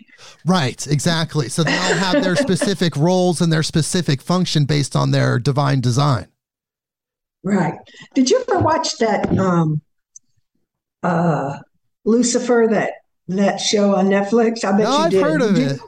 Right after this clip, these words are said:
Speaker 1: I have not. I've heard of it, but, uh, I remember it was based on a comic book that I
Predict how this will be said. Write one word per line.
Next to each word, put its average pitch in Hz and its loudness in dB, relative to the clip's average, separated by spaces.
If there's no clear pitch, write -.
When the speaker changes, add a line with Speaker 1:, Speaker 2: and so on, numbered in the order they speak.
Speaker 1:
I 180 -2
have 214 0
not. 214 2
I've 156 0
heard 320 2
of 165 -2
it, 139 -2
but, 156 -4
uh, 143 -2
I 202 -2
remember 233 0
it 240 2
was 208 0
based 214 0
on 190 0
a 160 0
comic 208 0
book 156 0
that 147 0
I 131 0